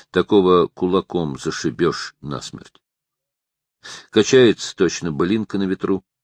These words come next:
Но глазёнки подлые. Взгляд с подковыркой, как у шута. Вырос сбоку, отделился от стены, где человеку вроде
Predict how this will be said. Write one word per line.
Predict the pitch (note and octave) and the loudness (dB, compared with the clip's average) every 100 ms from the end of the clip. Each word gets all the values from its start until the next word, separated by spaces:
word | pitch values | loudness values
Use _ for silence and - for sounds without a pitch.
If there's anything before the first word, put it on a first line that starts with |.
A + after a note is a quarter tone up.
| _ _ | _ _
Но | D2+ A2 C#3+ D#3 | -4 2 4 4
глазёнки | C#3+ D3 C#3 A2+ B2+ B2+ - - | 4 2 4 4 4 2 -4 2
подлые. | G2+ G#2+ G#2 G2 F#2+ D2 - _ _ _ _ - - - | 4 6 4 2 0 0 -6 _ _ _ _ -20 -18 -10
Взгляд | F2+ F2+ A2 B2+ C#3 C3 - - | -8 0 2 4 2 -2 -10 -8
с | - | -8
подковыркой, | - B2 - B2 G#2 G#2+ A2+ - A#2+ | -2 -4 2 2 6 4 4 0 -2
как | - F#2 F#2 | 0 -4 -4
у | |
шута. | - F2 - D#2 D2 _ _ _ _ _ _ _ _ _ _ _ _ | -8 -6 -2 -2 -2 _ _ _ _ _ _ _ _ _ _ _ _
Вырос | D2 F2 A2+ G2+ - - - | -4 0 4 2 0 -10 -10
сбоку, | E2 C#2+ F2+ A2 A2 A#2+ A#2 - | -10 -8 0 0 2 0 0 -2
отделился | F2 C2+ E2+ F2 D#2 - D2+ | -6 -4 -2 -2 -4 -4 -6
от | |
стены, | - - D2+ E2+ G2+ | -8 -10 -6 -2 -2
где | G2 D2+ | -2 -4
человеку | D#2 - D#2+ E2+ E2 | -4 -2 -2 -2 -4
вроде | C#2+ E2 D2 | -4 -2 -2